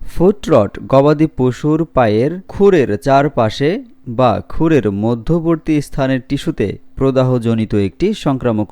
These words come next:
রোগ। সকল শ্রেণীর সব বয়সের পশুই, যেমন গাভী, বলদ, ষাঁড়, বকনা, ছাগল এ রোগে আক্রান্ত হতে পারে। রোগ বিস্তার। সাধারণত আক্রান্ত ছাগল থেকে রোগের বিস্তার ঘটে। আক্রান্ত প্রাণীর খুরের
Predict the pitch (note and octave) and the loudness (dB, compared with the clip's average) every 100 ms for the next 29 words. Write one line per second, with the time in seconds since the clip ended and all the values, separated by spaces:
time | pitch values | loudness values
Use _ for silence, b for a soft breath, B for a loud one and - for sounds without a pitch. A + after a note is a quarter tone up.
0 | G#2+ G2 - - - E3+ E3+ G3+ G3+ - | -4 -4 -6 -12 0 0 2 2 0 -2
1 | C3+ - D3 C#3+ A#2 - - - C#3+ D3 | -8 0 2 2 0 -4 -16 -2 2 2
2 | C3+ C#3 C3+ - D#3+ C#3+ - A#2+ A2+ B2+ | 2 2 2 0 -2 -2 -2 -2 -2 0
3 | C3+ F3+ G#2 A2 G#2+ G#2+ G2 A2 A2 A2+ | 0 0 -2 -2 -2 -4 -2 0 0 0
4 | D3+ F3+ G#2 A2+ G#2+ G2+ A2 D#3+ - - | -2 -4 -4 0 2 2 0 -2 -6 -6
5 | G#2 F#2+ A2+ C#3+ - G#2 B2 B2+ A2+ G2 | -4 -2 -4 -6 -14 -4 0 0 -2 -6
6 | G#2+ F3+ - - E3 E3+ E3 A#2 G#2+ - | -4 -6 -10 -2 2 2 4 0 0 0
7 | C3+ D3 C3+ C#3+ - B2+ - A#2 G#2+ A2 | 0 2 2 2 2 -2 -4 -4 -4 -4
8 | A#2+ B2 A2 A2+ - - C3 B2+ F3+ D#3+ | -4 -4 -6 -8 -10 -4 0 2 2 2
9 | C#3 C3 - - - - - - D3 E3 | -2 -2 -2 -6 -6 -10 -6 2 2 4
10 | F3+ G3+ F#3+ B2 G#2 A2+ C3 - D#3 D3 | 2 2 0 0 0 0 -2 -2 -4 -2
11 | E3+ E3+ - C3+ A#2+ B2 B2+ C#3+ C#3 E3 | 0 0 -2 -2 0 0 -2 -2 -2 -2
12 | E3 A2+ A2+ A2+ A2 G#2 B2 - C3+ G#2+ | -2 -2 -2 0 -2 -2 -6 -4 -4 -2
13 | A2 G2+ G2 - B2+ D3+ F3+ F#3+ F#3 G3 | -4 -4 -6 -2 2 2 2 -2 0 -2
14 | F3+ D#3+ C#3 A2+ F#2+ - - F#3+ | 0 2 2 0 -4 -2 2 4